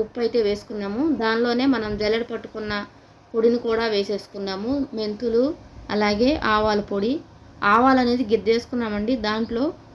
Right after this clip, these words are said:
మనం మొత్తం పొడి చేసుకున్నాక ఒక పావు గిద్ద అయితే పోతుందండి, సరిపోతుంది. ఇలా మొత్తం వేసేసుకొని ఒక గిన్నెలోకి, దీనిలోకి ఆయిల్ వచ్చేసి శనగ నూనె వేసుకున్నామండి,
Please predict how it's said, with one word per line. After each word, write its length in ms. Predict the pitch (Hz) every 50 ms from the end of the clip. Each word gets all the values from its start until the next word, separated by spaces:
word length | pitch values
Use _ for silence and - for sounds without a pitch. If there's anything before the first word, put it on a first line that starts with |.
| - -
మనం 180 | 220 220 220 214 214 208
మొత్తం 260 | 208 208 - 254 254 254 262
పొడి 140 | 220 214 214 240
చేసుకున్నాక 540 | 240 233 - - 220 220 214 208 202 - 240 269 381 - - - - - - - - - - - - - - - - 196
ఒక 100 | 202 - 214 208 208 208 202 202 196 - - - -
పావు 240 | 214 214 214 220 214 202
గిద్ద 160 | 226 190 190 214 220
అయితే 140 | 214 254 247 247
పోతుందండి, 520 | 220 214 214 226 208 196 196 190 196 233 285 349 339 -
సరిపోతుంది. 680 | 208 196 202 214 208 202 202 190 185 180 185 233 302 349 - - - - - - - - - - - - - - - - - - - - - - 220
ఇలా 140 | 220 220 220 226 220
మొత్తం 260 | 214 214 - 247 247 247 226
వేసేసుకొని 600 | 220 233 233 240 226 214 - - 208 196 202 226 233 220
ఒక 120 | 202 208 202 208 214 208 202
గిన్నెలోకి, 540 | 202 202 214 220 220 214 208 208 - 240 294 349 - - - - - - - - - -
దీనిలోకి 520 | 190 226 233 240 240 233 220 208 208 - 262 320 349 - - - 202 208
ఆయిల్ 260 | 214 220 233 247 233
వచ్చేసి 380 | 220 208 - 233 214 208 233 269 277 277
శనగ 240 | 247 220 220 220 240 247
నూనె 180 | 233 226 220 214 202
వేసుకున్నామండి, 680 | 196 202 - - 226 202 196 190 190 190 190 185 190